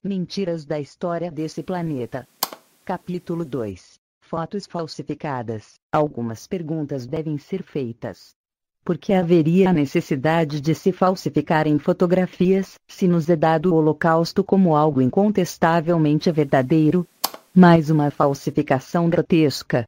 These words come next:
Notem o rosto extremamente mal desenhado e a desproporcionalidade. A imagem não parece ser tridimensional, e não nos dá uma sensação de profundidade entre os corpos,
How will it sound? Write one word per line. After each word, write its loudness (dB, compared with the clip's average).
Notem 2
o 2
rosto 0
extremamente 0
mal 2
desenhado 0
e 2
a 2
desproporcionalidade. -2
A 2
imagem 0
não 2
parece 0
ser -2
tridimensional, 0
e 4
não 4
nos 0
dá 0
uma 2
sensação -2
de 0
profundidade 0
entre 0
os -4
corpos, -2